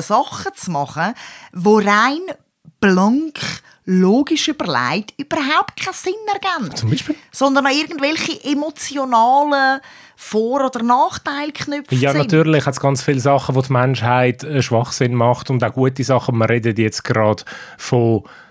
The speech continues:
Speaker 2: wie man Beziehungen führt. Ich, ich wage jetzt einfach mal
Speaker 1: Uh,
Speaker 2: sagen
Speaker 1: steil, uh, hure steil steigst du ein. Erzähl, was wagst du zu sagen? Wag's mal.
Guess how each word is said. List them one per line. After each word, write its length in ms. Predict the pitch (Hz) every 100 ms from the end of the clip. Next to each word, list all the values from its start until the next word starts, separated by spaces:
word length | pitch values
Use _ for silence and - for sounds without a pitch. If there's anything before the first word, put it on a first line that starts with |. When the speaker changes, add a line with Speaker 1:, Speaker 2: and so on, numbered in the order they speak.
| _
Speaker 2:
wie 260 | 120 104 127
man 200 | 117 90
Beziehungen 480 | 101 - 139 175 170
führt. 720 | - 180 120 - - - - _ -
Ich, 240 | 175 220 - - _ _ _ _ - - - 175 _ _ -
ich 340 | 165 165 151 -
wage 460 | 120 131 160 151
jetzt 240 | 151 - -
einfach 380 | 135 135 135
mal 680 | 143 123 123 131 131 139 127 160
Speaker 1:
Uh, 320 | 175 202 202 160
Speaker 2:
sagen 360 | 143 143 131 131
Speaker 1:
steil, 500 | 139 143 214 160 160
uh, 300 | 226 285 240
hure 200 | 320 330
steil 460 | - - 233 175 151
steigst 400 | - 214 196 -
du 40 |
ein. 120 | 156 -
Erzähl, 360 | - 180 202 262
was 220 | 185 -
wagst 420 | 156 190 - -
du 0 |
zu 60 | -
sagen? 340 | - 151 156 147
Wag's 300 | 151 170 -
mal. 260 | 147 135